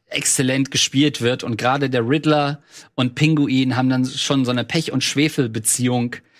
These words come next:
ähm, die irgendwie mal sich, äh, umbringen wollen, mal dann doch wieder zusammenarbeiten und die nächste Sache plotten.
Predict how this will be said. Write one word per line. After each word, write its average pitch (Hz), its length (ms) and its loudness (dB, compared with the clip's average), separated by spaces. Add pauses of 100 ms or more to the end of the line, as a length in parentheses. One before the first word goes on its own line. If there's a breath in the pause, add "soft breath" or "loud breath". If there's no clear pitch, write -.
(240 soft breath)
ähm, 117 480 0
die 123 220 2
irgendwie 135 460 2
mal 131 360 2
sich, 135 460 -2
äh, 143 240 0
umbringen 160 520 2
wollen, 160 300 4
mal 147 200 2
dann 143 160 0
doch 175 200 -4
wieder 160 180 2
zusammenarbeiten 156 840 -2
und 143 220 2
die 143 120 0
nächste 147 480 2
Sache 151 260 -2
plotten. 160 540 -2